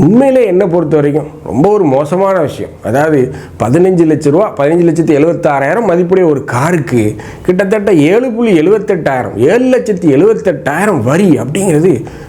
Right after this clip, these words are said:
மிகப்பெரிய ஒரு விஷயம், மக்களுடைய ரத்தத்தை ஒரு அட்டையாக உறிஞ்சக்கூடிய ஒரு விஷயமாக தான் நான் பார்க்குறேன். So, அரசாங்கம் இந்த வரியெல்லாம் குறைக்கணும். அரசாங்கம்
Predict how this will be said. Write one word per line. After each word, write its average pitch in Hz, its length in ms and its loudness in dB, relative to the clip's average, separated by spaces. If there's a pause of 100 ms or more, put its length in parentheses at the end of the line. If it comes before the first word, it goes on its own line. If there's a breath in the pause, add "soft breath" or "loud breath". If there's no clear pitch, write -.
(120)
மிகப்பெரிய 196 720 0
ஒரு 202 100 4
விஷயம், 180 440 0
மக்களுடைய 202 520 0
ரத்தத்தை 196 500 -2 (280 loud breath)
ஒரு 143 160 2
அட்டையாக 233 480 -2
உறிஞ்சக்கூடிய 233 540 2
ஒரு 165 60 0
விஷயமாக 143 460 0
தான் 135 140 -2
நான் 120 180 -2
பார்க்குறேன். 131 380 -2 (260 loud breath)
So, 220 160 0
அரசாங்கம் 254 640 0
இந்த 160 140 4
வரியெல்லாம் 185 640 0
குறைக்கணும். 139 460 -6 (180)
அரசாங்கம் 240 720 -6